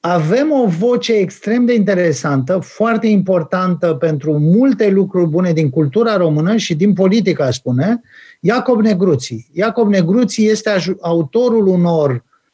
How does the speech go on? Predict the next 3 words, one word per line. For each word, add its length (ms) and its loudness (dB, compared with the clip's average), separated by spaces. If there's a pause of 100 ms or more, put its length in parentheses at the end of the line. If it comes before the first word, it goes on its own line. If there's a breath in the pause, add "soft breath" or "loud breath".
(160)
versuri 760 0
extraordinare, 1200 0
satire, 1120 0